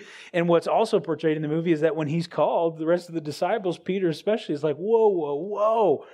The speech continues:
what are you doing, Jesus?" Because tax collectors, they were considered traitors.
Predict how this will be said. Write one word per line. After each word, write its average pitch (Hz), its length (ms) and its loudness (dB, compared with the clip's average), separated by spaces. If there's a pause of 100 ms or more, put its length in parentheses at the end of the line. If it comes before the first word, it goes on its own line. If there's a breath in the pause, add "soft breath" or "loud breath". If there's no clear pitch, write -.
(140 loud breath)
what 226 220 2
are 220 40 0
you 170 200 -4
doing, 185 560 2
Jesus?" 127 680 -10 (680 soft breath)
Because 220 400 0
tax - 340 -6
collectors, 185 640 -2 (480)
they 208 140 4
were 277 80 -2
considered 160 480 -6
traitors. - 800 -6